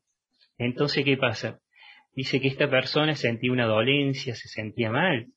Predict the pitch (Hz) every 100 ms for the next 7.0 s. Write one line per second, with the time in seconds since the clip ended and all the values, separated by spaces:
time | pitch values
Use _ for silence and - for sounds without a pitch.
0 | _ - 104 107 104 - - 113 113 226
1 | 262 156 131 120 110 120 123 208 196 156
2 | 123 - 107 117 127 113 104 110 117 113
3 | 113 113 127 131 127 117 110 110 104 113
4 | 110 110 110 107 - 143 135 117 110 _
5 | _ _ _ _ _ - 107 113 113 107
6 | 107 139 139 135 131 117 120 110 113 -